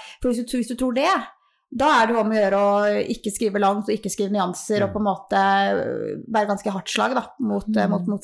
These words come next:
Speaker 1: politiske motstandere. Um, mens den, den debatten som jeg nå føler har utviklet seg, er jo den hvor man tar, eh, person og
Speaker 3: Mm.
Speaker 1: ikke argumentene,
Speaker 3: Mm.
Speaker 1: eh, hvor man plasserer folk i kategorier det er vanskelig å komme ut ifra,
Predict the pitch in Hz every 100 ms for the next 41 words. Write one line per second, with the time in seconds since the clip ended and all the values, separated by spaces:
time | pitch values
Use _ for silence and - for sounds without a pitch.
0 | - - 202 - 202 - 190 196 233 285
1 | - - - - - - - 240 226 226
2 | 226 226 226 - 202 240 240 240 240 -
3 | - - - - - - 220 226 220 220
4 | - 247 - 220 226 220 220 196 - 214
5 | 226 226 226 214 220 233 208 208 202 196
6 | 208 - - 202 202 220 208 202 202 220
7 | 220 - - - 214 208 208 202 - _
8 | - 226 214 208 - - 226 - 220 214
9 | 220 202 240 233 220 190 190 208 202 208
10 | 214 208 180 - 285 370 - 220 196 180
11 | 185 240 233 226 226 220 214 214 214 226
12 | 226 214 220 220 226 233 - 220 202 214
13 | 214 220 - 202 220 220 196 - 254